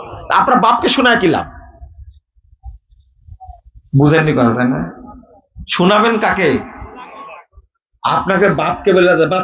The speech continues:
তুমি ভালো থাকো, বাপ তুমি সুস্থ থাকো", লাভ আছে এটা? বাপ কি একা একা সুস্থ থাকা যায়?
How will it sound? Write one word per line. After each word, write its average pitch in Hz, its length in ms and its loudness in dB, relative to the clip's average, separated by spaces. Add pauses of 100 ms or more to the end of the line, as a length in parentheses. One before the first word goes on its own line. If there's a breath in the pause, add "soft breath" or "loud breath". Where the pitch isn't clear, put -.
তুমি 180 160 0
ভালো 156 260 2
থাকো, 170 240 -2
বাপ 165 300 -2
তুমি 170 160 -2
সুস্থ 175 280 0
থাকো", 147 400 0 (360)
লাভ 143 220 4
আছে 165 220 2
এটা? 160 300 2 (720)
বাপ 151 300 2
কি 185 100 4
একা 175 180 0
একা 175 120 2
সুস্থ 175 280 0
থাকা 170 300 2
যায়? 170 240 2